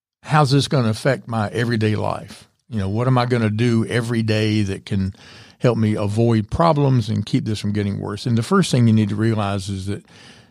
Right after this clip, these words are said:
C O P D is something that once you have it, it's there. It's a lifelong condition. It's not an illness you cure. It's a condition you have to control.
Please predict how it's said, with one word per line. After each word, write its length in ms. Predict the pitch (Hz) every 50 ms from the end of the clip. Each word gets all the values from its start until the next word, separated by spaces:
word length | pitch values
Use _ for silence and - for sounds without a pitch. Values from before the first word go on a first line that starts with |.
| _ _ _
C 280 | - - - 185 190 185
O 40 | 165
P 180 | - 156 131
D 260 | 120 120 127 135 131
is 200 | 117 110 107 101
something 420 | - - - 131 123 120 120 110 104
that 160 | 101 101 -
once 240 | 117 120 131 127 -
you 60 | -
have 260 | 104 113 120 117 110
it, 100 | 107 104
it's 160 | 107 101 -
there. 400 | - 101 92 98 101 95 90 90
It's 120 | 95 - -
a 80 | 101
lifelong 600 | 95 95 98 107 123 135 - - 127 117 110 110 107
condition. 600 | - 104 98 98 107 107 104 - - - 95 92
It's 140 | 90 92 -
not 240 | - 110 113 120 113
an 140 | 110 107 -
illness 420 | - 135 131 131 135 131 120 -
you 100 | 123 127
cure. 540 | 123 - - - 113 107 104 101 104 107 104 - - - - _ _ _ -
It's 140 | - - -
a 40 |
condition 520 | 107 - 113 107 104 120 131 120 - 107 107
you 140 | 110 113 110
have 200 | 117 113 110 -
to 80 | -
control. 800 | 107 - - 117 107 - - 139 123 107 95 98 - - 117